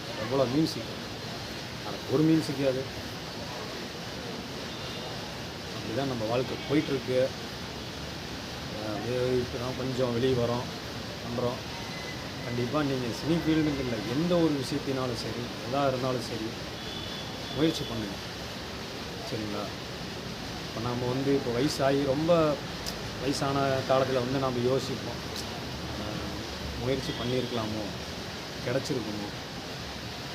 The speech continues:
அப்படின்னு நமக்கு தோணும். அப்ப நாம வருத்தப்பட்டு நினைக்கிறத விட, இப்ப வந்து,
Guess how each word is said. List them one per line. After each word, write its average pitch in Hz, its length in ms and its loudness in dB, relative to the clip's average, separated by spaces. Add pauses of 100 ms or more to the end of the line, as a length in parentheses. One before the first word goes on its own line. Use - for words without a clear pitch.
(3000)
அப்படின்னு 127 380 0
நமக்கு 123 460 -2
தோணும். 110 340 -2 (960)
அப்ப 107 200 0
நாம 143 240 4
வருத்தப்பட்டு 131 840 4 (360)
நினைக்கிறத 123 360 2
விட, 110 200 2
இப்ப 135 340 4
வந்து, 151 320 4